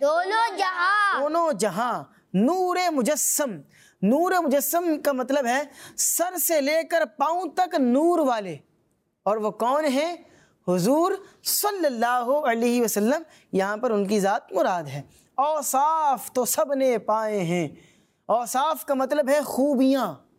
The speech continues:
Speaker 2: ٹھیک ہے؟ ایک چشم کرم، اس کا مطلب ہے ایک نظر کرم، ایک کرم کی نظر۔ لاج، لاج کا مطلب ہے عزت۔ محشر، محشر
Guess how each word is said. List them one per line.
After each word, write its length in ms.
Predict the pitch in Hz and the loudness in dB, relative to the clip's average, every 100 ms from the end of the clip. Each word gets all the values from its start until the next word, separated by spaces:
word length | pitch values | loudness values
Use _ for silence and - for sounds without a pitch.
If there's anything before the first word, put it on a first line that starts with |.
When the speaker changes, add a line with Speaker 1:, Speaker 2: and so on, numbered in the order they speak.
| _ _ - | _ _ -4
Speaker 2:
ٹھیک 240 | 247 254 | -2 0
ہے؟ 100 | 359 330 _ - - _ - | -4 -6 _ -20 -20 _ -6
ایک 220 | 370 - 330 - | -6 -4 -6 -2
چشم 380 | 349 - 294 330 320 | -2 0 0 0 0
کرم، 360 | 277 277 285 185 147 - | 0 0 -2 -6 -8 -4
اس 180 | 220 - | -4 -2
کا 100 | 277 | -2
مطلب 360 | 254 285 285 | -2 0 2
ہے 120 | 294 294 _ _ | 2 -2 _ _
ایک 420 | 339 359 370 381 285 | 0 2 2 0 0
نظر 400 | 247 240 208 254 233 - | 0 0 2 2 0 -2
کرم، 260 | 202 156 123 - _ _ _ _ _ - | -2 -4 -10 -18 _ _ _ _ _ -2
ایک 380 | 302 320 320 - | 0 0 -4 -4
کرم 280 | 262 240 190 | -2 0 0
کی 140 | 202 | 0
نظر۔ 260 | 170 147 135 - - _ _ _ _ _ - - | 2 0 -4 -8 -20 _ _ _ _ _ -12 -2
لاج، 680 | 175 196 262 311 311 208 160 - _ - | 2 2 0 0 0 -2 -6 -12 _ -4
لاج 500 | 185 220 285 320 226 | 0 2 0 -2 -2
کا 80 | 277 | -2
مطلب 320 | 254 262 262 | -2 0 0
ہے 120 | 240 262 262 | 2 0 0
عزت۔ 540 | 262 180 214 233 _ _ _ _ - | 0 0 -2 -2 _ _ _ _ -2
محشر، 800 | 180 269 269 - - - 294 202 - _ _ _ - | 2 2 -2 -10 -6 -2 -2 -4 -14 _ _ _ -2
محشر 500 | 214 262 - - 320 | 0 0 -4 -2 -2